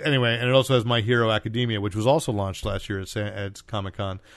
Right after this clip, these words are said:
Z two Comics, I have no idea. It says Z two Comics Lab. I have no idea who they are,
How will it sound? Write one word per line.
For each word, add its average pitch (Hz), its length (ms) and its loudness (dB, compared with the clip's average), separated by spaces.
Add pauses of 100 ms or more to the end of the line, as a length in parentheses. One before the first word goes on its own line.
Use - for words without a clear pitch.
(240)
Z 196 260 -2
two 247 180 0
Comics, 254 380 -2
I 135 60 -4
have 135 120 0
no 147 440 2
idea. 175 260 0
It 110 100 -6
says 113 140 -4
Z 151 240 -4
two 185 240 -6
Comics 170 480 -10
Lab. 160 340 -8
I 127 140 -2
have 151 140 -2
no 196 200 0
idea 180 300 0
who 151 80 -2
they 143 160 0
are, 185 260 0